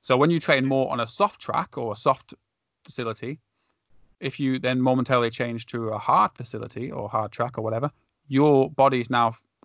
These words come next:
already adapted to the soft ground, means it's, it's more st-, it's stiffer, it's got all these extra co-contractions, extra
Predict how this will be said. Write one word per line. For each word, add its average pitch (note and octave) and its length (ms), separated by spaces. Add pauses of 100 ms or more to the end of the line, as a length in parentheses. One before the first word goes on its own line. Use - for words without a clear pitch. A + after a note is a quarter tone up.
already C3+ 280
adapted B2+ 380
to - 160
the A#2+ 80
soft E3 300
ground, A#2 380
means A#2 200
it's, - 280
it's - 240
more B2 260
st-, - 240
it's A#2+ 100
stiffer, C#3+ 520
it's C#3 160
got B2+ 100
all B2 160
these A#2+ 300
extra A#2+ 260
co-contractions, B2+ 680
extra A2+ 320